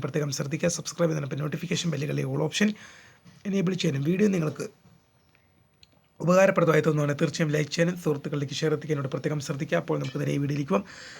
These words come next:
വീഡിയോയിലേക്ക് പോകുന്നതിന് മുമ്പ് നമ്മുടെ ചാനലിൽ ഈ വീഡിയോ കണ്ടിരിക്കുന്ന നൂറ് വിദ്യാർത്ഥികൾ വീഡിയോ കാണുമ്പോൾ പത്ത് പേർ പോലും ഈ ചാനൽ ഒന്ന് സബ്സ്ക്രൈബ് പോലും ചെയ്യുന്നില്ല. പ്രിയ വിദ്യാർത്ഥികളെ അങ്ങനെ ആവരുത്. തീർച്ചയായും സബ്സ്ക്രൈബ് ചെയ്യുക, നോട്ടിഫിക്കേഷൻ ബെല്ലുകളിലെ all ഓപ്ഷൻ എനേബിൾ ചെയ്യുക. വീഡിയോ നിങ്ങൾക്ക് ഉപകാരപ്രദമായി തോന്നുവാണെങ്കിൽ തീർച്ചയായും ലൈക്ക് ചെയ്യുക, സുഹൃത്തുക്കളിലേക്ക് ഷെയർ എത്തിക്കുക. അപ്പോൾ നമുക്ക് നേരെ ഈ വീഡിയോയിലേക്ക് പോകാം. പോളിടെക്നിക്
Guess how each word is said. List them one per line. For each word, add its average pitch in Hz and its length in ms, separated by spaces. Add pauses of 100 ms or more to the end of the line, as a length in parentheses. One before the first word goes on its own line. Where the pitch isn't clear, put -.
(160)
വീഡിയോയിലേക്ക് 220 400
പോകുന്നതിന് 165 220
മുമ്പ് 147 100
നമ്മുടെ 170 260
ചാനലിൽ 156 220
ഈ 151 80
വീഡിയോ 147 140
കണ്ടിരിക്കുന്ന 143 340
നൂറ് 196 180
വിദ്യാർത്ഥികൾ 160 460
വീഡിയോ 147 180
കാണുമ്പോൾ 143 340
പത്ത് 160 220
പേർ 151 160
പോലും 139 220
ഈ 143 100
ചാനൽ 143 160
ഒന്ന് 143 160
സബ്സ്ക്രൈബ് 156 340
പോലും 151 220
ചെയ്യുന്നില്ല. 151 320
പ്രിയ 156 160
വിദ്യാർത്ഥികളെ 143 460
അങ്ങനെ 143 200
ആവരുത്. 147 220 (560)
തീർച്ചയായും 185 360
സബ്സ്ക്രൈബ് 170 340
ചെയ്യുക, 147 200
നോട്ടിഫിക്കേഷൻ 143 520
ബെല്ലുകളിലെ 139 360
all 147 160
ഓപ്ഷൻ 156 240
എനേബിൾ 143 300
ചെയ്യുക. 170 300
വീഡിയോ 151 220
നിങ്ങൾക്ക് 147 280
ഉപകാരപ്രദമായി 143 560
തോന്നുവാണെങ്കിൽ 143 340
തീർച്ചയായും 143 340
ലൈക്ക് 139 220
ചെയ്യുക, 165 300
സുഹൃത്തുക്കളിലേക്ക് 143 540
ഷെയർ 143 160
എത്തിക്കുക. 143 240
അപ്പോൾ 160 180
നമുക്ക് 139 180
നേരെ 139 140
ഈ - 40
വീഡിയോയിലേക്ക് 147 300
പോകാം. 175 120 (520)
പോളിടെക്നിക് 190 640